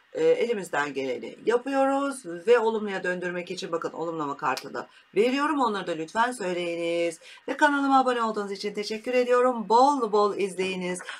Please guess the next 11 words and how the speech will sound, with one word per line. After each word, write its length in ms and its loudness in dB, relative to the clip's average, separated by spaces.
Oğlak 560 2
Burcu. 760 -2
Çünkü 580 -2
aylık 360 -4
videolarda 540 2
bakın 320 -2
sadece 520 2
sizlerleyim. 680 -2
Birebir 760 0
sizlerle 1040 -2
bulunmaktayım. 1120 -4